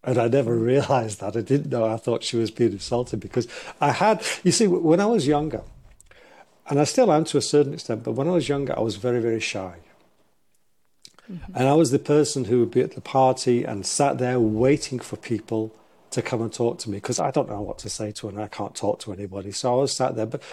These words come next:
Speaker 1: I was observing. And it's only later in life that I realized that this was a very, very good training ground for me to be observant. And I could see many things in behavior,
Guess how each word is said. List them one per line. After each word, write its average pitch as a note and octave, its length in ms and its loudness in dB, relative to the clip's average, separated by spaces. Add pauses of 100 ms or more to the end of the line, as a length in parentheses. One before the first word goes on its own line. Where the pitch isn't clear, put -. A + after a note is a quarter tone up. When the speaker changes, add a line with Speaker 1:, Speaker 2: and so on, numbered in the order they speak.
(220)
Speaker 1:
I C#3+ 40 -2
was F3+ 180 -4
observing. C3+ 640 -4 (1800)
And D#3 200 0 (100)
it's F3 200 2
only B3+ 200 2
later E3+ 380 2
in D#3 80 -4
life D3+ 340 0
that C3 120 -6
I A2+ 60 -2
realized A#2+ 720 2
that - 220 -6
this F#3+ 280 2
was B2+ 160 -2
a A#2+ 60 0
very, C3 460 2
very A#2 460 -2 (360)
good F3 300 2
training E3 400 -2
ground A2+ 280 -2
for - 100 -10
me G#2 120 -6
to - 120 -10
be A2+ 140 -2
observant. A2+ 760 -2 (1400)
And C#3+ 120 -2
I D#3 80 2
could E3 160 -2
see A3 300 2
many D#3 320 4
things B2+ 720 -2 (340)
in B2 140 0
behavior, C3+ 880 2